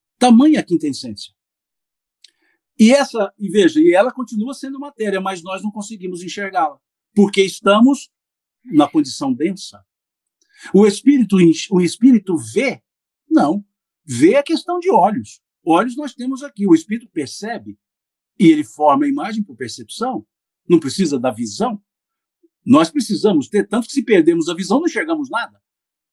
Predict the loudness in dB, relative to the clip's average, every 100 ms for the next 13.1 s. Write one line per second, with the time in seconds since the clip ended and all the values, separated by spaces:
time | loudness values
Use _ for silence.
0 | _ 4 4 4 0 -6 -6 -8 -4 -4
1 | 0 0 -2 -10 -8 -4 -4 -6 -8 -4
2 | -4 -4 -8 -8 -8 -10 -10 -14 -20 -20
3 | _ _ _ _ 0 0 2 -2 -2 -8
4 | -10 -8 -8 -8 _ _ _ _ _ _
5 | _ _ -2 0 4 2 0 -2 0 2
6 | 0 2 2 2 0 -4 -2 -2 -2 0
7 | -2 0 0 -2 -8 -10 -6 -4 2 2
8 | 2 0 0 0 -2 -4 -4 -4 -4 -4
9 | -6 _ -20 0 4 4 2 -4 0 0
10 | -2 _ -4 0 0 -2 -6 -10 -8 2
11 | 4 4 2 -2 -2 -4 -6 -4 -2 2
12 | 2 0 _ _ _ _ 0 4 2 0
13 | -16